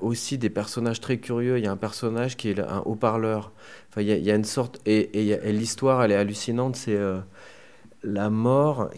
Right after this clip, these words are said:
qui, qui est une sorte de, incarnée par, euh, une sorte de, de baron. Euh, alors nous, on lui avait donné un peu les traits de, d'une sorte de Karl Lagerfeld, comme ça. Et c'est, c'est, c'était une sorte de hussard, euh, comme ça, euh, euh,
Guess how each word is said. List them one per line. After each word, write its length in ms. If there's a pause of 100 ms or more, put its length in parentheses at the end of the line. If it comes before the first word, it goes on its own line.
qui, 960
qui 240
est 200
une 240
sorte 280
de, 380 (920)
incarnée 680
par, 340
euh, 260
une 120
sorte 260
de, 220
de 140
baron. 640
Euh, 280
alors 140
nous, 120
on 100
lui 100
avait 120
donné 200
un 60
peu 120
les 140
traits 380
de, 220 (400)
d'une 120
sorte 200
de 100
Karl 260
Lagerfeld, 680
comme 180
ça. 240 (520)
Et 60
c'est, 180
c'est, 200
c'était 260
une 80
sorte 160
de 100
hussard, 600
euh, 200
comme 160
ça, 200
euh, 240 (760)
euh, 300